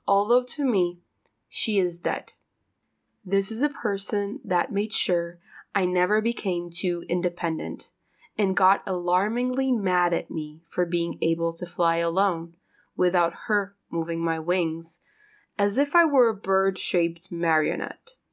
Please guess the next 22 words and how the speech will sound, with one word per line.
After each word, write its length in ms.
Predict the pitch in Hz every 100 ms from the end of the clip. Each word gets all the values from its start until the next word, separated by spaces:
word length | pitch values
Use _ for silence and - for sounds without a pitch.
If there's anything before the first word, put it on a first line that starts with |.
| _ _ _ _ _ _ _ _
I 220 | 233 269
understand 720 | 339 320 311 - 269 247 247 240
the 80 |
concept 880 | 208 - 185 185 185 - 285 277 -
of 160 | - 190
a 40 |
genuinely 920 | 170 180 180 208 208 202 208 202 202 -
overbearing, 800 | 202 226 233 190 180 175 175 180
protective 540 | - 170 170 165 165 165
mother, 520 | 165 165 156 - - _ _ _ _ _ _ -
but 120 | 208
I 120 | 208
cannot 500 | 202 208 202 208 233
even 300 | 269 254 240
partially 720 | 233 - 214 220 - 254 247
accept 460 | 247 - 214 220 -
a 40 |
mother 560 | 226 202 175 170 170 170 _ _ -
that 180 | 185 180
does 220 | 185 180
not 420 | 185 202 233 -
accept 460 | 254 - 220 208